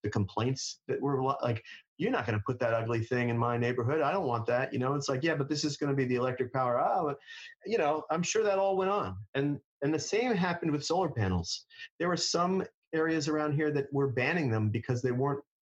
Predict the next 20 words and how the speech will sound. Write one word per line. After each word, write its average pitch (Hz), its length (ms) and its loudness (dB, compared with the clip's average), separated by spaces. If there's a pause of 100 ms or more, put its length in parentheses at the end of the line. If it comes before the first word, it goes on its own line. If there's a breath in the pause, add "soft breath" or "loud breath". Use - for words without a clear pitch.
(200)
nice 190 380 0
looking 104 240 2
enough, 92 420 2
you 110 80 0
know? 107 240 0 (240 loud breath)
This 185 180 0
was 220 220 -2 (160)
many 180 220 2
years 190 260 0
ago, 113 260 0
but, 127 220 -4 (460 loud breath)
you 190 80 0
know, 139 280 0
and, 156 240 -2
but 139 220 -2
people 123 320 0
persisted 170 760 -2
because 131 300 -2
they 135 120 0
realized, 135 440 0